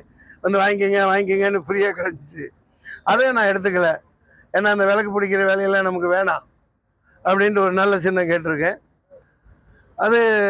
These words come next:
கொடுமையான ஒன்று தான். ஆ, திருமா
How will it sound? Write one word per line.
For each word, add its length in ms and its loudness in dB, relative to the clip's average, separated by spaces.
கொடுமையான 500 0
ஒன்று 160 0
தான். 120 -2
ஆ, 100 0
திருமா 260 0